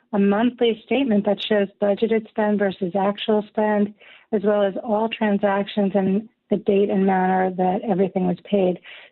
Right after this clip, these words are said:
So it really shows the full picture of an individual's financial, um,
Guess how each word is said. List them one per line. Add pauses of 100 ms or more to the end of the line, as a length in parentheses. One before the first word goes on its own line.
(140)
So
it
really (180)
shows
the (180)
full
picture
of
an
individual's
financial, (520)
um,